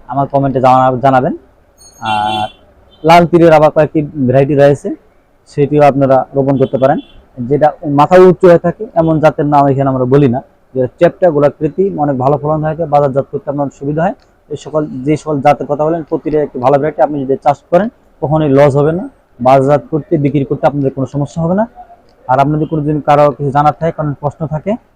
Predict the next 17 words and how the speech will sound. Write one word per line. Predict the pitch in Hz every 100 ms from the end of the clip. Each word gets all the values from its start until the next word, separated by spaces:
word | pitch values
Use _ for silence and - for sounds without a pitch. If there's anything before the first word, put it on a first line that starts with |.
| _
তাহলে | 135 131
আমাদের | 135 139 139
কমেন্ট | 143 143 143
বক্সে | 139 143
জানাবেন। | 147 160 294 349 _ _ -
আর | 123 120
আমাদের | 120 135 139 135
দেওয়া | 147
নাম্বারে | 135 131 143
আমার | 330 - _ 131
সাথে | 127 123
যোগাযোগ | 127 123 -
করবেন। | 139 202 285 _ _ -
তেঁতুলপুরিয়া | 170 196 202 202 -
ফার্মাসিতে | 160 147 147
সকল | - 151 156
প্রকার | 147 147